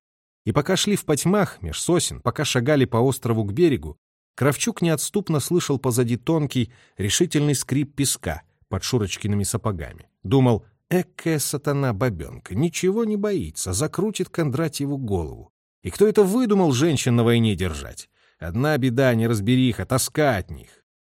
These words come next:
Они задержались на берегу, в сырой тьме, пронизываемые ветром. С явным недоверием прислушались к короткому затишью на той стороне. Странно молчали пулеметы в непроницаемо сгустившейся ночи.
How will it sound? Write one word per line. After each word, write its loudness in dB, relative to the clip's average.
Они 0
задержались -2
на -2
берегу, -4
в -14
сырой 0
тьме, -4
пронизываемые 0
ветром. -10
С -8
явным 0
недоверием 0
прислушались -4
к -20
короткому -2
затишью -6
на -6
той -8
стороне. -12
Странно 0
молчали 0
пулеметы -2
в -4
непроницаемо 2
сгустившейся -2
ночи. -6